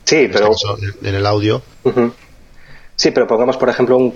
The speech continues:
Speaker 1: un, un programa de, de grabación de, de conferencia de audio. Por ejemplo, pongamos Skype. Si Skype consiguiera, o, o los desarrolladores de, de un, un programa de Skype o similar,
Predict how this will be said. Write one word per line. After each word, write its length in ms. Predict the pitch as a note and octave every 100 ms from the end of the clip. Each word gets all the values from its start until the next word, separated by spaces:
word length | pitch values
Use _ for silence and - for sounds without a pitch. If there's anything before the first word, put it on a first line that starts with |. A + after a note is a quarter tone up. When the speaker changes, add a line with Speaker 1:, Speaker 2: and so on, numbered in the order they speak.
| -
Speaker 1:
un, 480 | A#2+ A#2+ A2+ A2 G2
un 140 | A#2+ G#2+
programa 420 | A2+ A2+ A#2 A#2
de, 400 | G#2+ G2 F#2+ F#2
de 100 | F#2+
grabación 680 | G2 F#2+ - A#2 B2 B2 G2
de, 300 | G2 F#2 F#2
de 100 | F#2+
conferencia 540 | G2 G2+ F#2+ E2+ G#2
de 100 | F#2+
audio. 280 | G2+ F#2 F#2
Por 120 | G2+
ejemplo, 240 | G2 G#2 G2+
pongamos 320 | G2 G2 G2+
Skype. 420 | G2+ - F#2+ - - _ - - -
Si 180 | -
Skype 300 | G2+ - A2
consiguiera, 800 | - G#2+ - G#2+ A#2 A2+ A2+ A#2
o, 400 | - G2+ - G#2
o 40 | G2+
los 140 | G2
desarrolladores 640 | F#2+ G2 G2 G#2 A2 G#2
de, 220 | G#2+ G#2
de 60 | G#2
un, 280 | G#2+ G2+ - - -
un 260 | A2+ G#2
programa 300 | - G3+ G#2+
de 60 | G2+
Skype 320 | - G#2+ G2
o 40 |
similar, 460 | - F#2+ G2 G#2 -